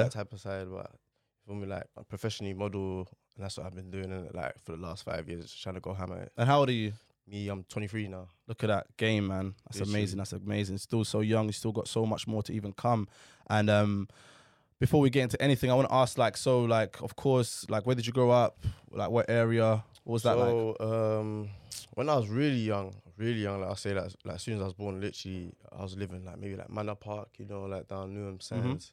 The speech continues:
Speaker 1: Manor Park. Then we were, like, moving around at the time. But then, obviously, mainly, we, I gr-, I moved to Chris Street, you know, Poplar.
Speaker 2: Yeah, yeah.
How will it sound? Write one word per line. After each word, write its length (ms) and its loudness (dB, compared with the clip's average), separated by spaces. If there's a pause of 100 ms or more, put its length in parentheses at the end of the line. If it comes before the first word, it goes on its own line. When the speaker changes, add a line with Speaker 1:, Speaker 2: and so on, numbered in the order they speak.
(320)
Speaker 1:
Manor 220 -8
Park. 300 -12
Then 100 -12
we 100 -12
were, 120 -10
like, 120 -10
moving 280 -4
around 400 -2
at 40 -12
the 80 -10
time. 360 -8 (720)
But 80 -14
then, 160 -8
obviously, 300 -8
mainly, 300 -8
we, 220 -8 (260)
I 80 -16
gr-, 200 -18
I 60 -10
moved 240 -12
to 100 -12
Chris 180 -10
Street, 240 -16 (160)
you 80 -20
know, 100 -20
Poplar. 360 -10 (200)
Speaker 2:
Yeah, 120 -2
yeah. 200 4